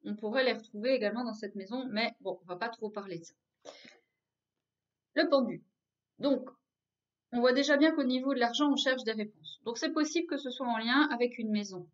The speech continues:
avec un terrain, avec quelque chose qui concerne votre famille. Que il peut y avoir un temps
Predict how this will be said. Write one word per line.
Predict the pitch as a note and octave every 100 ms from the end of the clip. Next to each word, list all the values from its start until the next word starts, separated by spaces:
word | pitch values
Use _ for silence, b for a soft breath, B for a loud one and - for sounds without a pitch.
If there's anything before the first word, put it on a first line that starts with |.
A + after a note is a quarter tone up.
| _
avec | F#3+ G#3 G#3+
un | G3
terrain, | F#3 F3+ G3 B3+ D4+
avec | G3+ A#3+ C4+
quelque | G#3 G#3
chose | C4
qui | C4 A#3+
concerne | G#3 B3+ B3
votre | G#3 G#3 A3+
famille. | A3 G3+ F#3+ F3+ _ B B B B B B -
Que | D#4 E4 E4 - _ _ _ _ _ _ _ _ _ _ _ -
il | B3+ C4+
peut | D#4 D#4+
y |
avoir | C4 C#4 C4+
un | B3+ B3+
temps | C#4 C4+ C#4 C#4+